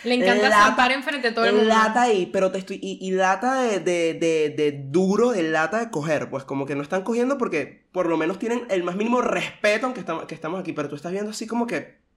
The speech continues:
Speaker 2: todo. Y, eh, no obstante, también, este carajo cuando tenía novia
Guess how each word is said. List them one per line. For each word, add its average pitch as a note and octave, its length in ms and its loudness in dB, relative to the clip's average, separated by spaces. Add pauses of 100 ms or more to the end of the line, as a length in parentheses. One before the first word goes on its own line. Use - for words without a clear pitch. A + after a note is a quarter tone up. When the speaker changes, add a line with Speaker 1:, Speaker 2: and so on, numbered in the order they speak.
(160)
Speaker 2:
todo. B2+ 400 -8 (1300)
Y, A3 420 -2 (500)
eh, D3+ 640 0
no D#3+ 180 2
obstante, F3 520 -2
también, F3 380 -2
este F#3 220 -6
carajo F3+ 220 -6
cuando F#3+ 160 -4
tenía D3+ 240 -2
novia C3 420 -4